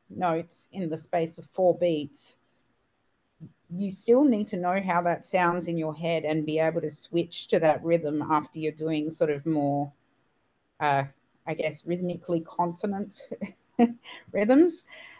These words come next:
Um, yeah, so then the whole band worked on it after that. And, like, it turned out multiple people in the band were going like,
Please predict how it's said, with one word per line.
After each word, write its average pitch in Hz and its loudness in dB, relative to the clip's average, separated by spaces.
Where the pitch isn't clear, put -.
Um, 185 6
yeah, 226 10
so 196 0
then 196 2
the 180 6
whole 196 6
band 196 4
worked 151 -2
on 165 2
it 139 -6
after 165 0
that. 151 -2
And, 165 -6
like, 165 0
it 156 -8
turned 170 -2
out 165 4
multiple 175 0
people 160 -2
in 147 0
the 139 -2
band 139 0
were 139 -4
going 135 -4
like, 131 -8